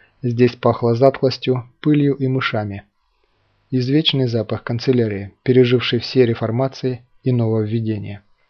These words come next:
Из-за мышей система безопасности частенько давала сбои и ложные вызовы. С мышами упорно и пока что безрезультатно боролись.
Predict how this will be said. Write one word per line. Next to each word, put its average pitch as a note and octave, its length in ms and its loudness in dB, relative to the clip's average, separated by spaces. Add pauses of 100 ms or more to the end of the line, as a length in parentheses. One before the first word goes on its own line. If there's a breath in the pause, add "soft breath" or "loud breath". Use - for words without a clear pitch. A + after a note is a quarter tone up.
(680)
Из-за C#3 240 4
мышей D#3 320 4
система C#3+ 440 0
безопасности C#3 680 0
частенько C3 500 -2
давала B2 360 2
сбои C3+ 360 2
и B2+ 140 -2
ложные A#2 460 0
вызовы. G#2+ 460 -4 (680)
С - 120 -18
мышами B2 440 2
упорно C3+ 640 0
и C3 100 -2
пока C3 360 0
что C#3 240 -6
безрезультатно A#2 800 0
боролись. G#2+ 540 -8